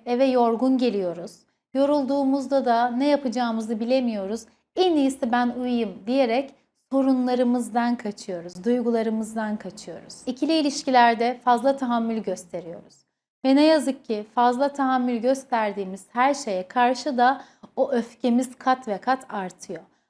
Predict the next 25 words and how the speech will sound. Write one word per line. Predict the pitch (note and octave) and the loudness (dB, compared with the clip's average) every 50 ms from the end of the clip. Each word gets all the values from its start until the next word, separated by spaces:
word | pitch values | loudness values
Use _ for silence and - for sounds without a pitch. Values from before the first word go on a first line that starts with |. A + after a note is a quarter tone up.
| _ _ - | _ _ 2
Artık | B3+ B3+ B3+ B3+ C4 - C#4 - | 4 4 4 2 0 -8 -10 -10
sabrımız | - - - B3 B3 A#3 A3+ A3+ B3+ B3 C4+ C4 C4+ - | -10 -6 0 2 2 2 2 -2 -2 -2 -2 -2 -4 -6
tükenmeye | - A#3+ - C4+ A#3+ A#3 A3+ A3+ A3+ A3+ A3+ G#3+ | -14 -6 -2 0 0 0 0 0 0 0 0 0
başlıyor | A3+ A3 G#3+ - - - - A3+ A3 A3+ A#3 A3+ _ _ _ _ _ - | 0 -2 -2 -4 -8 -10 -6 -4 -2 -4 -4 -6 _ _ _ _ _ -2
ve | A#3 A#3+ | 0 2
yine | A#3+ C4 C#4+ C4+ B3+ A#3 A3+ A#3 A#3 | 2 4 2 2 2 2 0 -4 -6
kendi | - A#3+ A3+ A#3 A#3+ A#3+ C#4 | -6 -4 -4 -2 -2 -2 -2
iç | A#3+ C4 - - - - | -4 -6 -8 -10 -10 -6
dünyamızda | A3+ G#3+ G#3+ G3+ F#3+ F3+ F3+ F3+ F3+ F3+ - - C4+ D4+ D4+ - - _ _ _ | -6 -4 -4 -4 -6 -8 -10 -12 -14 -10 -4 0 0 0 0 -2 -10 _ _ _
o | - B3 | -12 -12
savaşa | A#3+ - - A#3+ G#3+ G#3+ G#3+ G#3 - A3+ G3+ | -12 -10 -6 -4 -2 -2 -2 -2 -2 -4 -4
başlıyoruz. | F3+ E3+ F3 - - - F#3+ E3 D#3 G#2 - _ _ _ _ _ _ _ _ _ _ | -4 -4 -8 -10 -14 -16 -16 -16 -16 -16 -20 _ _ _ _ _ _ _ _ _ _
Yani | - D4 D#4+ E4+ F4+ F4+ D#4 C#4+ | 0 0 2 2 2 0 0 2
bu | E4 C4+ | 2 4
öyle | C4+ C#4 D4 D4+ F4 E4+ | 4 4 4 2 2 0
bir | E4 E4 | 0 0
silsile | D#4 - - - C#4 C4+ C4+ - D4 D4 F4+ F#4 - | -2 -4 -6 -4 -4 -4 -4 -4 -4 -2 -2 -4 -4
ki | _ - G3+ F#3 F#3 F#3 _ _ _ _ _ - | _ -6 -4 -4 -6 -8 _ _ _ _ _ 2
gerçekten | C4 C#4 D#4+ F4 F4 - - D4 C#4+ - - A#3 G#3 G3+ G#3 F#3+ A3 | 4 4 4 4 2 0 -2 -4 -4 -4 -8 -8 -6 -8 -8 -10 -12
zihnimizin | G#3 - B3 C#4 C4 C4+ C4+ C4+ C#4 C#4 C#4+ C#4+ C4 A#3 C4+ D4 C4+ A#3+ G#3 G#3+ | -8 -4 -4 -4 -2 -2 -2 0 0 0 0 0 0 0 0 0 0 0 0 0
ne | C#4 E4 E4+ | 0 0 0
istediğini | D#4+ E4+ - - - B3 A#3+ G#3+ G3+ A#3+ A#3 A#3 A3+ A3+ G#3+ F#3+ F#3 - | 0 -2 -6 -8 -2 -2 -2 0 0 0 0 0 0 0 -4 -6 -8 -8
anlayamadığımızda, | - A3 G#3+ A3 A3+ A#3 B3 C#4+ D#4+ F4+ F#4+ F#4 C4+ - C#4+ C4 A#3+ A3 G#3+ G3+ F#3+ - - E3+ D#3 F3 - _ _ _ _ _ _ - | -6 -4 -2 -2 0 0 2 2 2 2 2 0 2 2 0 2 2 0 -2 -4 -8 -10 -12 -12 -12 -12 -14 _ _ _ _ _ _ -4
idrak | D#4 C4+ B3 C#4 D4 C#4 C#4 C4+ C4+ C#4 | -4 -2 2 4 6 6 6 6 4 2
edemediğimizde | C4 C4 C#4+ C#4+ D4+ D4+ C4 G#3+ A#3+ A#3 A3 G#3 G3+ F#3+ F#3 - - E3+ D#3+ E3+ | 2 4 4 4 4 2 2 0 0 -2 -2 -2 -6 -8 -12 -12 -12 -10 -10 -10